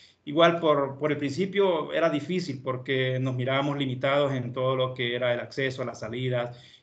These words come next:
y, y todos los controles. Mencionarles de que en, el munici-, en los municipios de, del sur de Francisco Morazán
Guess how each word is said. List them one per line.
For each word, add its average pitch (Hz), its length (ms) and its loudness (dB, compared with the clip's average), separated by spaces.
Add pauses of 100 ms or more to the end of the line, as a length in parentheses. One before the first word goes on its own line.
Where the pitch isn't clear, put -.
y, 143 240 -4
y 147 60 -2
todos 170 200 6
los 170 120 4
controles. 147 520 -2
Mencionarles 135 680 -2
de 139 100 -2
que 131 280 0
en, 123 200 -6
el 131 200 -4
munici-, 127 320 -4
en 131 100 -4
los 127 120 -2
municipios 131 520 -2
de, 135 200 2
del 120 200 -6
sur 151 120 -2
de 151 80 -4
Francisco 131 360 -4
Morazán 139 480 -2